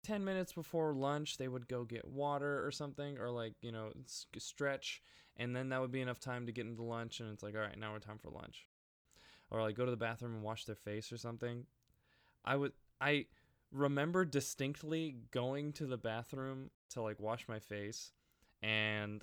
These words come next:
looking at the time, and it was eleven fifty, and I had this pang of guilt where I was like, "I'm getting paid right now, and I'm not working." <laughs> And it was just, like, it was such a strange kind of thing.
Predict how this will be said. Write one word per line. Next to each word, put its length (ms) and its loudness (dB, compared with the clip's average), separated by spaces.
looking 320 0
at 100 2
the 80 2
time, 460 -2
and 120 -4
it 80 -2
was 300 -4
eleven 400 2
fifty, 500 -2
and 120 0
I 60 0
had 280 -2
this 140 -2
pang 440 8
of 160 -2
guilt 240 4
where 80 2
I 20 4
was 100 0
like, 260 4
"I'm 180 2
getting 360 2
paid 400 6
right 220 6
now, 420 2
and 240 4
I'm 260 4
not 260 6
working." 680 4
<laughs> 160 -10
And 100 4
it 120 10
was 200 12
just, 220 10
like, 200 8
it 80 4
was 140 -2
such 240 4
a 60 8
strange 960 2
kind 200 4
of 180 2
thing. 360 2